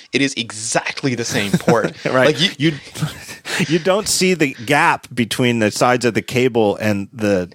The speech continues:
Speaker 2: the slot on the iPhone because the iPhone's darker. It's the fact that
Speaker 1: Yes.
Speaker 2: this is white that makes it noticeable.
Speaker 1: But people
Speaker 2: Uh,
Speaker 1: blog that. I mean, someone put
Speaker 2: I
Speaker 1: that up
Speaker 2: know.
Speaker 1: on Twitter, and people blo-, and I had to go and write an article saying, "No, if you actually look at it," it, and, you know, I, I,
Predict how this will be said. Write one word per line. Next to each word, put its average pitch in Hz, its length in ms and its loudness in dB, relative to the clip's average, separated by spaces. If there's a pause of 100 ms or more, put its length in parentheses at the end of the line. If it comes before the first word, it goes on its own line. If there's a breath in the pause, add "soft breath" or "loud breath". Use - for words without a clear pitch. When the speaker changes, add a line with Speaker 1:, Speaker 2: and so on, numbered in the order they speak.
Speaker 2:
the 92 220 0
slot 127 480 0
on 107 160 2
the 95 80 0
iPhone 127 340 2
because 107 220 0
the 117 60 0
iPhone's 113 360 2
darker. 107 540 -2
It's 107 140 -4
the 117 100 0
fact 127 380 0
that 123 100 2
Speaker 1:
Yes. 123 240 2
Speaker 2:
this 117 40 -4
is 95 80 -4
white 104 440 0
that 98 220 -6
makes 104 320 -2
it 92 180 -8
noticeable. 101 680 -4 (800 soft breath)
Speaker 1:
But - 100 0
people - 200 4
Speaker 2:
Uh, - 60 4
Speaker 1:
blog 156 300 4
that. 98 300 2
I 127 40 4
mean, 131 120 2
someone 196 280 2
put 180 140 0
Speaker 2:
I 196 40 2
Speaker 1:
that 147 100 4
up 143 80 4
Speaker 2:
know. 135 60 4
Speaker 1:
on 123 80 0
Twitter, 160 280 2
and 113 160 0
people 135 260 -2
blo-, 117 140 0
and 131 280 0
I 135 80 0
had 156 160 0
to 147 60 0
go 139 140 2
and 123 100 -2
write 131 140 2
an 123 80 -4
article 127 400 0
saying, 117 320 0
"No, 127 180 2
if 123 120 -4
you 117 100 0
actually 120 360 -2
look 123 220 -2
at 113 80 2
it," 110 280 -2
it, - 20 -
and, 113 360 0
you 123 80 -6
know, 113 80 0
I, 113 240 2
I, - 20 -4